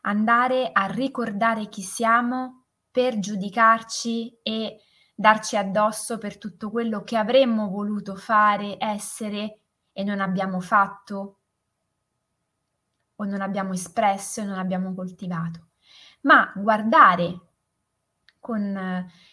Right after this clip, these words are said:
autenticità a chi noi siamo e a come magari la nostra vita ci ha leggermente deviato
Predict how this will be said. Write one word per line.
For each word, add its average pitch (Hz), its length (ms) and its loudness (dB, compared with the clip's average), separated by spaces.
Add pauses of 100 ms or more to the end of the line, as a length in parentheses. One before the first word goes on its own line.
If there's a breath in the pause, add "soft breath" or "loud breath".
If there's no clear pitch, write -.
(240 soft breath)
autenticità 202 1120 2
a 180 200 -8
chi 240 240 -4
noi 202 200 -2
siamo 196 760 -2 (2750 soft breath)
e 254 120 0
a 254 160 0
come 226 340 0
magari 190 760 2
la 208 120 -6
nostra 226 440 -4
vita 294 460 0
ci 269 160 -6
ha 208 60 0
leggermente 208 760 -6
deviato 233 720 -2